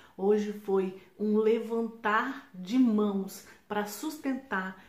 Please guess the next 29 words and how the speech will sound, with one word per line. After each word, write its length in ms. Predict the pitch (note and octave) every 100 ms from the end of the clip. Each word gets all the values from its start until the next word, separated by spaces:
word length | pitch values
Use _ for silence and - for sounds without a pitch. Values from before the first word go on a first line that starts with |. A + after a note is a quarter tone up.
| -
aqueles 640 | F#3+ - - F#3+ F#3+ -
que 120 | -
estão 320 | G3 - F#3+
no 120 | F#3+ F#3+
campo. 360 | - E3 - - - -
Hoje 360 | F#3+ G#3 G3+
eu 80 | G3+
quero 320 | G3 G3 F#3
te 140 | F#3+ G#3
pedir, 520 | G#3 G3+ - F3+ - -
seja 520 | - - A#3 A#3+ C4+ B3+
você 760 | A3+ B3 - - - F#3+ F3+ - - -
esse 280 | G3+ -
mantenedor, 1040 | F#3+ G3 G#3+ C4+ C#4+ C4 A#3+ A#3 F#3+ F3 E3+ - - -
tanto 300 | A#3+ D#4 D#4+
em 140 | C#4+
oração 840 | C4 A#3+ G#3 - - A3 A#3+ C4+ - -
quanto 300 | - A3+ A3+
financeiramente. 920 | - A#3 G#3+ G#3 G#3+ G#3 G3 F3 F3+ -
Seja 260 | F4 F4 F4
como 260 | - F#4+ G#4
for 300 | - B3 A#3+
que 80 | G#3
Deus 240 | G3+ G3+
te 80 | G3+
levantar, 640 | F#3+ F#3+ F#3 - E3 E3+ - - -
mas 200 | G3 G3
seja 340 | A3+ A3+ A3+
você 800 | G#3 A3+ C#4+ - - G3+ G3